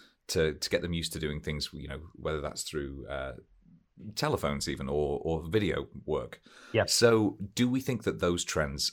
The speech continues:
Speaker 1: are now set in stone, that people are more habituated now to doing things remotely? And is that something that we want to see continue and even accelerate into twenty twenty-one?
Speaker 2: I, I think so, yeah. I,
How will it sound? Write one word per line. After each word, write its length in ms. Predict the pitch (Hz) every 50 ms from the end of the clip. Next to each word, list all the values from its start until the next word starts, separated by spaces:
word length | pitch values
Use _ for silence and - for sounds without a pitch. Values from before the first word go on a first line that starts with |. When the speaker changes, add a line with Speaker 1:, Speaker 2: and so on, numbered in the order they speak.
| -
Speaker 1:
are 260 | - 80 76 73 73
now 160 | 67 78 80 78
set 320 | - - - 107 - -
in 60 | 104
stone, 400 | 92 - - 80 73 71 73 71 -
that 160 | 76 - -
people 380 | - 92 85 - 82 - - -
are 220 | 76 80 80 78
more 240 | 78 85 90 95 98
habituated 600 | 101 92 78 87 - - - 76 71 - - -
now 220 | 71 71 71 69 -
to 120 | - - 73
doing 400 | 71 - - 85 80 78 76 69
things 260 | - 73 67 - -
remotely? 380 | 71 76 73 64 60 65 64
And 160 | - 73 76 87
is 120 | 107 104
that 120 | - 82
something 300 | - - 95 80 82 82
that 80 | 76 57
we 80 | 76 76
want 160 | 78 76 71
to 40 | -
see 120 | - 78
continue 600 | - - 80 80 - 98 85 80 73 69 69 67 - - - - - -
and 140 | - 85 87
even 120 | 78 82
accelerate 560 | 78 - - - - 87 85 80 73 71 69
into 200 | - 73 - -
twenty 260 | - - - 76 - -
twenty-one? 480 | - - 78 78 - - 67 67 71 - _ _ _ _ _ _ _ _ -
Speaker 2:
I, 180 | - 120 127 - - - -
I 200 | 135 131 139 143
think 240 | - - 143 135
so, 160 | - - 139 120
yeah. 300 | 117 123 131 139 135 120
I, 200 | 117 135 139